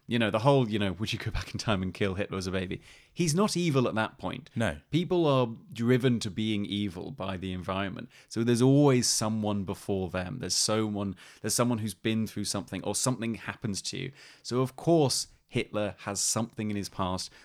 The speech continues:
Speaker 1: that caused him to go, admittedly, pretty far down the evil line. But
Speaker 2: Yeah.
Speaker 1: it's not just, he's not born a demon. He is a product of his environment. So this is really interesting to
Speaker 2: Yeah.
Speaker 1: see what his, his environment. We're really gonna have to skirt that line 'cause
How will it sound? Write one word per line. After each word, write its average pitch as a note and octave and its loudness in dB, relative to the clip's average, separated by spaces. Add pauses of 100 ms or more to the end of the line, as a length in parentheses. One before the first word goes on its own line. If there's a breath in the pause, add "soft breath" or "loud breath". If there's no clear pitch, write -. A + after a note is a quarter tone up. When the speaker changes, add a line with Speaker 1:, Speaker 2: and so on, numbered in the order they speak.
(100)
Speaker 1:
that F#2+ -6
caused G2 -6
him F#2 -6
to - -14
go, F2+ -6 (400 soft breath)
admittedly, G2+ 2 (180 soft breath)
pretty A#2 2
far G2 2
down G2 0
the G#2 -2
evil G2+ 0
line. F#2+ -2 (220 loud breath)
But F#2 -4
Speaker 2:
Yeah. F#2 4
Speaker 1:
it's D#2 2
not C#3+ 4
just, - -4 (180)
he's A#2+ -8
not - -6
born A2+ 4
a F#2+ -6
demon. G2 -2 (320 soft breath)
He A2 -2
is G#2 -2 (300)
a G2+ -6
product A2 0
of G2+ -2
his F#2+ -6
environment. F#2 -6
So G2+ -6
this C#3+ 0
is E3+ -2
really A3+ 2
interesting G3+ 0
to - -4
Speaker 2:
Yeah. A#3 0
Speaker 1:
see A#2 -2
what A2+ -2
his, A2 -4
his A2 -8
environment. G2 -4 (840 loud breath)
We're A2+ 4
really D3+ 8
gonna C3 8
have B2+ 4
to - 0
skirt C#3 6
that B2+ 2
line C#3+ 8
'cause - -6